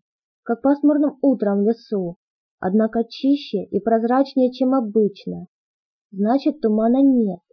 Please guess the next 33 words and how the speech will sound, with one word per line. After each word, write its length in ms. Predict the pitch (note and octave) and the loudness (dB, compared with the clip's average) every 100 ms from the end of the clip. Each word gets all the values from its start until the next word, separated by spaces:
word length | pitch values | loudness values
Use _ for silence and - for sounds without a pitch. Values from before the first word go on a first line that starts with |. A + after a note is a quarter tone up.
| _ _ _ _ _ | _ _ _ _ _
Вскочив, 500 | _ A3 G#3+ - D#4+ | _ -6 -4 2 4
я 120 | C4+ | 4
взглянула 520 | G#3 G#3+ A3+ C4+ D4+ | 2 0 2 4 2
в 60 | A3 | 0
окно 320 | A3 B3 C#4 | 0 2 2
и 40 | |
застонала. 880 | C4 C4+ - C4+ B3+ A3+ G3 F3+ F3+ - _ _ _ _ _ - | 2 -2 -2 0 0 0 -4 -6 -12 -18 _ _ _ _ _ -2
Тонкий 380 | B3+ C#4 A#3 | 2 4 2
слой 240 | G#3+ A#3 A3+ | 0 0 -2
снега 520 | A3 A#3+ C#4+ C4 G#3 | 0 2 2 2 0
покрыл 460 | G3+ G3+ B3 C#4 G#3+ | -2 -2 2 2 0
двор 420 | G#3 A#3 G#3+ - | -2 2 2 0
и 140 | - | -4
выбелил 480 | F#3+ C4+ A3+ B3+ C4 | 0 0 2 2 2
дорогу. 680 | A3+ C4 A#3+ G3+ E3+ E3+ F3 _ _ _ _ _ | 0 2 2 0 -2 -8 -12 _ _ _ _ _
Но 160 | G3+ A#3 | -2 0
это 140 | C4 | 2
ещё 220 | C4+ C4 C#4 | 2 2 2
не 120 | C#4+ | 2
самое 420 | D4 C4+ A3+ F#3+ | 2 0 0 -2
страшное. 800 | - G#3+ G3+ F#3+ - F3+ F3 F3+ _ _ _ _ | -4 -4 -4 -6 -8 -12 -12 -16 _ _ _ _
Вчерашний 520 | _ A3 A#3 A#3 B3 G#3 | _ -2 0 0 0 2
дождь 260 | B3+ C4 | 2 2
застыл 480 | A3 A3+ - C#4 C#4+ | 0 -4 0 2 2
на 140 | A3 | 2
еловых 460 | G3+ G#3+ B3+ C4+ - | 0 2 2 0 0
лапах, 600 | A#3+ G#3+ F#3 - F3 - _ _ _ _ _ _ | 0 0 -4 -8 -14 -16 _ _ _ _ _ _
а 60 | F3+ | -2
подъездная 600 | G3 F#3+ A3+ G#3+ A#3 A#3 | 0 2 2 4 4 4
дорожка 440 | G#3 B3 D4 C#4+ G#3+ | 4 4 4 2 -2
превратилась 640 | G#3+ G#3+ A3 C4 C4+ C4+ | 0 0 0 0 0 -2
в 60 | - | -4
каток. 520 | B3+ - G#3+ F3+ | -10 -4 -4 -4